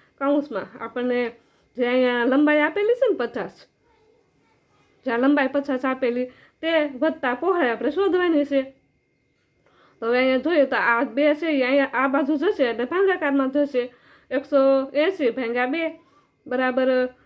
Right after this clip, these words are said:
આ જે પહોળાઈ છે, આ લંબાઈ છે તે, એને વત્તા પહોળાઈ આપણે શોધવાની. તો આને એકસો એંસી ભાગ્યા બે કરીએ તો નેવું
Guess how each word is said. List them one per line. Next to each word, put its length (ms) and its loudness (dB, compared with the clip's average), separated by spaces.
આ 180 0
જે 160 2
પહોળાઈ 440 0
છે, 160 -4
આ 380 -2
લંબાઈ 460 0
છે 160 0
તે, 440 -2
એને 200 -2
વત્તા 360 -6
પહોળાઈ 300 0
આપણે 200 -4
શોધવાની. 560 0
તો 60 -10
આને 360 0
એકસો 220 0
એંસી 260 2
ભાગ્યા 300 -2
બે 220 2
કરીએ 340 0
તો 80 -6
નેવું 520 2